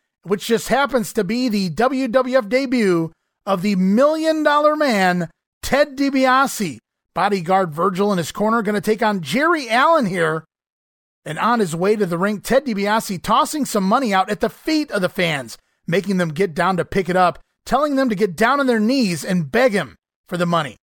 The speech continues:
So DiBiase doing his best to get the heel heat, though I'm not sure how many boos you're gonna get, whether you toss the money to the floor or simply hand it to him. Either way, you're still giving him money. I mean, that's a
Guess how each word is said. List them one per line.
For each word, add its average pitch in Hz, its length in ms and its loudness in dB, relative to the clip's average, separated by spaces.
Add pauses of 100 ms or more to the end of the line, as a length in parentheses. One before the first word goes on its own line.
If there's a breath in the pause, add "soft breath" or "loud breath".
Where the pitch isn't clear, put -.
(320)
So 170 140 -10
DiBiase 220 540 -2
doing 208 220 -2
his 165 140 -4
best 196 280 -4
to 175 60 -16
get 185 140 -6
the 170 80 -12
heel 196 200 -2
heat, 143 340 -10 (540)
though 175 80 -2
I'm 254 140 0
not 330 140 -2
sure 233 180 0
how 220 80 2
many 202 220 -4 (280)
boos 240 420 0
you're 202 80 -2
gonna 180 160 0
get, 160 420 -2 (120)
whether 160 200 -6
you 156 180 -4
toss 202 340 -4
the - 100 -6
money 185 240 -2
to 160 60 -4
the 147 80 -6
floor 277 460 0 (380)
or 151 60 -8
simply 185 340 -4
hand 180 220 0
it 147 100 -8
to 160 120 -4
him. 151 100 -2
Either 196 160 0
way, 180 160 0
you're 143 100 -4
still 196 200 -6
giving 175 240 -2
him 143 80 -4
money. 151 320 -2 (640)
I 156 40 -10
mean, 156 160 -4
that's 180 220 -2
a 170 100 -10